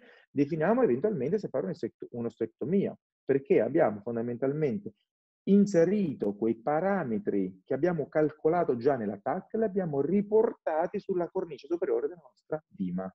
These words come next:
Ok? Quindi con un unico strumento, un'unica dima, abbiamo tutte le informazioni. Questa quota corrisponde proprio all'attacco sopracrestale. Ok? E con un video, quindi vi mostro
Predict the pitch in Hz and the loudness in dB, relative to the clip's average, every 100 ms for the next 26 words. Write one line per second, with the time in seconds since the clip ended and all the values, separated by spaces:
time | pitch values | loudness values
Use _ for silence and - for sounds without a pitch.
0 | _ _ 131 - 131 - - _ - 220 | _ _ -10 -2 -2 -4 -20 _ 4 6
1 | 175 131 - 143 139 190 254 202 127 - | 6 2 2 4 6 4 6 4 2 2
2 | 175 196 160 165 180 160 185 143 165 175 | 2 4 4 2 2 2 4 2 0 0
3 | 143 135 185 196 - - 226 143 147 143 | 0 0 0 -4 -8 -2 0 2 2 0
4 | 101 110 120 - 120 104 - 107 - 170 | -2 -2 -2 -4 -6 -8 -10 -6 0 0
5 | - 151 - 220 208 156 - - - 196 | 2 -2 4 2 2 -2 -2 -2 -4 -4
6 | 185 220 240 185 180 - - _ _ - | -4 -4 -4 -2 -4 -6 -16 _ _ -12
7 | - - 147 - 202 - - - - _ | -10 -10 -10 -10 -10 -10 -18 -18 -20 _
8 | _ 139 - 170 165 - _ - 175 180 | _ -10 -2 -2 -2 -12 _ 2 2 4
9 | 143 175 220 202 190 196 208 127 123 196 | 2 4 2 4 2 2 2 0 0 2
10 | 170 104 - 185 220 | 2 0 -4 -4 -4